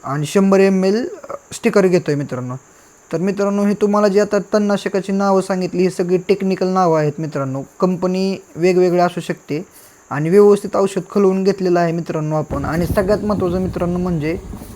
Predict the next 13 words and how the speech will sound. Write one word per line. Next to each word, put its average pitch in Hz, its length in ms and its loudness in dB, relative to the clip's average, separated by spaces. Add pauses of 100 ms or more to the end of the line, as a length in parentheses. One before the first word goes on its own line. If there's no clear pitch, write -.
(220)
की 180 180 4
फवारणी 202 520 4
करण्या 196 380 0
अगोदर 185 280 2
आपल्या 190 340 4
रानात 185 300 0
ओलावा 185 400 6
असणं 180 340 -2
गरजेचं 175 380 2
आहे 170 120 2
मित्रांनो, 160 400 -4
तरच 190 440 0
या, 190 160 2